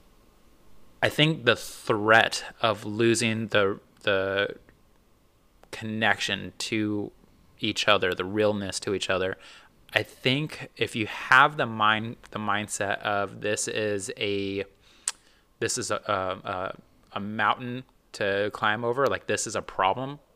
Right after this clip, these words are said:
um, I see where that tension lies. But going back to what I said earlier, man, the idea of being able to spread seeds of hope all around the world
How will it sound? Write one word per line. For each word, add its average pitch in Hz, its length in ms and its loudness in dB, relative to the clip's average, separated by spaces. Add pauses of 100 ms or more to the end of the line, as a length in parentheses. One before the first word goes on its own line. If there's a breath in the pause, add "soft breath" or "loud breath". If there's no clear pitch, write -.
(440 soft breath)
um, 101 340 -2 (240)
I 110 120 4
see 123 280 0
where 110 180 2
that 92 220 0
tension 104 520 -6
lies. 101 460 0 (680 loud breath)
But 104 320 2 (320)
going 117 220 0
back 110 220 4
to 120 100 -6
what 107 80 0
I 104 60 0
said 101 180 -2
earlier, 101 300 0
man, 95 360 -10
the 104 100 -8
idea 113 280 -2
of 107 80 -4
being 104 200 -8
able 107 200 -2
to - 60 -12
spread 110 240 -2
seeds 107 240 -6
of 101 100 -8
hope 117 280 0
all 107 200 2
around 107 200 0
the 92 60 -6
world 95 420 -2